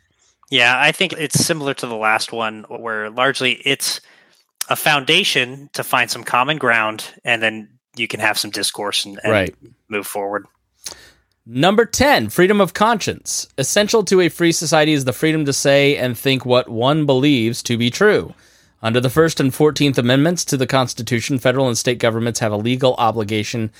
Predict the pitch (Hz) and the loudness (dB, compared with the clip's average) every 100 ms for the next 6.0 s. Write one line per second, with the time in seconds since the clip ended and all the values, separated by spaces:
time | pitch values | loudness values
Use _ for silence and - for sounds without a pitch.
0 | - _ _ 120 107 - 151 160 160 143 | -20 _ _ -2 -2 2 4 6 2 -2
1 | 127 123 - 151 - 131 131 - - 123 | 0 0 2 0 0 -2 -2 -2 -2 -2
2 | 104 73 - - - - - _ - 151 | -2 -8 -12 -12 -20 -20 -20 _ -2 2
3 | 175 180 170 - 156 156 139 143 135 117 | 4 4 2 0 0 0 2 0 2 0
4 | 113 120 135 139 123 120 123 113 107 - | 2 4 4 4 2 2 0 0 -4 -4
5 | 110 - 107 113 101 233 - 104 80 76 | -6 -6 -6 -6 -6 -6 -6 -6 -8 -16